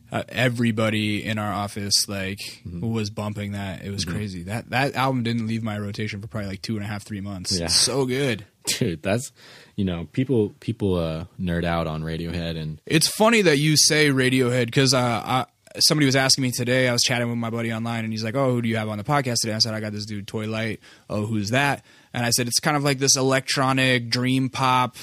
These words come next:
Speaker 1: um, singer, producer guy. It's kinda low-endy," but I was like, "It's kind of Radiohead-ish too," is what I told him. Yeah, and you pumped your fist as I said that.
Speaker 2: <laughs> Yeah.
Speaker 1: And, um, yeah, I, I, what was it? Something Mansions. There was a
Speaker 2: Mansions of Night.
Speaker 1: Yeah, Mansions of Night. I,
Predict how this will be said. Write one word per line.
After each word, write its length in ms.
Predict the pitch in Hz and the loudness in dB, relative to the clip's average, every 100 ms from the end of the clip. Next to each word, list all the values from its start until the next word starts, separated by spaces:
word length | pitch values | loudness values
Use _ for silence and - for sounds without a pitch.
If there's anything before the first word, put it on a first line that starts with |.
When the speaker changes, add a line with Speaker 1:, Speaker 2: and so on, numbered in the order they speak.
| - - | -16 -8
Speaker 1:
um, 340 | 120 120 113 113 | -4 -2 -2 2
singer, 540 | - - 131 127 120 | 4 4 2 0 0
producer 600 | 127 117 120 127 - 120 | -2 -2 0 2 2 2
guy. 380 | 117 120 120 120 | 0 0 2 2
It's 200 | 117 113 | 2 0
kinda 220 | - 113 | -2 -2
low-endy," 480 | 110 131 135 131 135 | 2 4 4 4 4
but 100 | 127 | 2
I 60 | 117 | 0
was 80 | |
like, 100 | 120 | -4
"It's 140 | 120 - | -4 -4
kind 360 | - 139 156 | 0 2 4
of 200 | 160 156 | 6 6
Radiohead-ish 880 | 135 123 165 165 139 117 113 110 110 | 6 4 6 6 6 6 2 0 -2
too," 400 | - 202 151 107 110 - - | 2 6 6 6 0 -10 -6
is 120 | 127 127 | 0 4
what 120 | 120 | 4
I 60 | |
told 300 | 117 208 220 | 4 6 6
him. 220 | 127 110 110 - - - | 6 0 -4 -12 -10 0
Yeah, 240 | 175 117 | 2 2
and 160 | 113 127 | 2 0
you 100 | 123 | 0
pumped 260 | 143 131 | 0 0
your 120 | 123 | 0
fist 240 | - 131 120 | 2 0 2
as 80 | 117 | 2
I 60 | |
said 200 | 117 135 | 4 4
that. 180 | 123 113 | 4 4
Speaker 2:
<laughs> 120 | 117 | 4
Yeah. 180 | 156 156 151 - | 4 2 0 0
Speaker 1:
And, 320 | 127 135 131 | 2 4 4
um, 600 | 131 127 120 110 104 104 131 _ _ _ _ _ | 6 6 6 2 -2 -6 -12 _ _ _ _ _
yeah, 300 | - 170 127 | 2 2 4
I, 100 | 113 | 0
I, 260 | 127 135 131 123 | 0 -2 -6 -8
what 120 | 135 | -4
was 140 | 143 123 | -2 -2
it? 320 | 120 107 - | -4 -8 -4
Something 360 | 165 160 170 127 | -2 2 2 2
Mansions. 960 | 120 139 - 139 139 139 143 139 - | 2 0 0 0 0 0 0 2 0
There 120 | - 123 | 0 0
was 100 | 123 | 0
a 160 | 110 - | -2 -2
Speaker 2:
Mansions 340 | - - 87 | -2 -2 -6
of 100 | 87 | -6
Night. 280 | 87 82 85 | -6 -6 0
Speaker 1:
Yeah, 200 | 165 147 | 4 4
Mansions 320 | 131 139 139 | 4 2 0
of 60 | 131 | 0
Night. 300 | 143 113 - | 0 0 -2
I, 220 | 120 120 | -2 -2